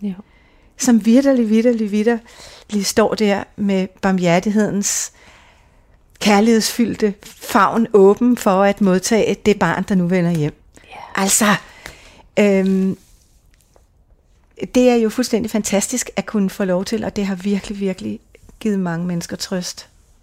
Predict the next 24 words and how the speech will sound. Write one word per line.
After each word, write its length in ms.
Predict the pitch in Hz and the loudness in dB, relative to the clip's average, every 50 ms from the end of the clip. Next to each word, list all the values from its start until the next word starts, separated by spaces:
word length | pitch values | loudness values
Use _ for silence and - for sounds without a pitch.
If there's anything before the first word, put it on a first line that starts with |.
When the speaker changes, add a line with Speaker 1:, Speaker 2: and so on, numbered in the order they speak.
| _ _ _ _ _ _ _ _ _ _ _ _ _ _ _ _ - - - - - - - - - - _ _ _ _ _ _ _ _ _ _ _ _ _ _ _ _ | _ _ _ _ _ _ _ _ _ _ _ _ _ _ _ _ -20 -20 -20 -20 -20 -20 -20 -20 -20 -20 _ _ _ _ _ _ _ _ _ _ _ _ _ _ _ _
Speaker 1:
Du 100 | - 214 | -4 -2
lytter 300 | 180 180 196 196 - 240 | 0 0 0 0 0 -2
til 480 | 233 - - - 175 165 165 156 160 - _ _ _ _ _ _ - | -6 -6 -8 -6 -6 -6 -6 -6 -10 -12 _ _ _ _ _ _ -18
Tro 260 | - - - 254 247 - | -8 -4 -4 -4 -4 -4
på 140 | - 220 214 | -6 -6 -6
det, 120 | 262 254 _ _ _ _ _ _ _ _ _ _ _ _ - - | -6 -10 _ _ _ _ _ _ _ _ _ _ _ _ -8 -6
hvis 180 | 196 - - | -6 -6 -6
du, 240 | - - 190 190 185 | -8 -8 -8 -8 -8
øh, 120 | 185 185 175 - _ _ _ _ _ | -8 -10 -12 -16 _ _ _ _ _
hvis 140 | - 196 - | -6 -6 -6
du 140 | - - 202 | -4 -4 -2
lige 260 | 190 202 208 220 220 | 0 0 0 0 0
er, 180 | 208 196 208 208 _ - | 0 -2 -4 -6 _ -8
er 60 | 202 | -8
kommet 440 | - - - - 208 190 190 190 190 | -8 -4 -2 -2 0 0 0 -2 -4
til. 280 | - - 202 220 226 - _ _ _ - - - - - - - - - _ _ _ | -4 -4 -4 -4 -6 -12 _ _ _ -20 -20 -20 -20 -20 -20 -20 -20 -20 _ _ _
Mit 220 | - 190 214 226 220 | -4 -2 0 0 2
navn 260 | 214 214 202 196 185 | 0 0 0 0 -2
er 40 | 185 | -2
Anja 180 | 180 185 202 | -4 -4 -6
Stensig, 540 | 196 - - 196 196 202 208 - - 202 - - - | -6 -4 -4 -4 -4 -4 -6 -8 -8 -8 -8 -6 -6
og 100 | - 175 | -4 -4
jeg, 400 | 180 175 175 - 185 180 - - | -4 -4 -4 -6 -6 -8 -10 -10
øh, 140 | - 175 | -12 -14